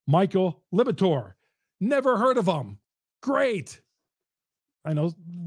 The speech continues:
there's a little adage with Brewer fans that these are the kind of guys that do the Brewers in, people that, uh, are just kind of throwing in there, and before you know it, they're pitching five shutout innings.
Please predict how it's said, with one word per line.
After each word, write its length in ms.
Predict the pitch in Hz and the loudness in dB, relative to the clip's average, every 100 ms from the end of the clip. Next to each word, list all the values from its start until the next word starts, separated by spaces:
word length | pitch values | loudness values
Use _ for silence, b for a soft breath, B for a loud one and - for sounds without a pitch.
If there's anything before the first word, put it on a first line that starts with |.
| 165 | -4
there's 180 | 160 160 | 0 0
a 60 | 156 | 2
little 340 | 185 170 - _ | 2 0 -4 _
adage 380 | 175 175 151 131 | -2 0 -2 -2
with 160 | 147 | -2
Brewer 180 | 139 185 | 2 2
fans 360 | 143 160 151 135 | 2 -2 -2 -2
that 200 | 143 131 | -4 0
these 220 | 190 165 | 0 0
are 80 | 170 | -4
the 40 | |
kind 220 | 139 160 | -2 0
of 80 | 156 | 2
guys 240 | 156 156 139 | 2 2 0
that 140 | 135 | -2
do 120 | 156 | 0
the 80 | 151 | 0
Brewers 360 | 143 156 147 147 | 2 2 0 -2
in, 260 | 131 135 b b b _ | -4 -4 b b b _
people 240 | 175 151 | -2 0
that, 260 | 151 143 135 | 0 -2 -2
uh, 200 | 135 135 151 | -2 -2 -2
are 80 | |
just 200 | 139 143 | -2 -4
kind 120 | 160 139 | -6 -6
of 60 | |
throwing 520 | - - 160 170 160 | -8 -2 2 4 4
in 140 | 160 156 | 2 0
there, 260 | 123 131 | 0 0
and 220 | 135 127 b b b | -2 -4 b b b
before 280 | - - 165 | -12 -2 0
you 140 | 151 143 | 2 2
know 220 | 165 147 | 2 0
it, 100 | 139 | -4
they're 100 | 127 | -8
pitching 300 | 131 160 143 | -4 -4 -6
five 320 | 127 160 151 135 | -2 0 2 0
shutout 420 | - 156 147 151 | -6 -2 0 0
innings. 460 | 156 135 104 - | -2 -2 -8 -16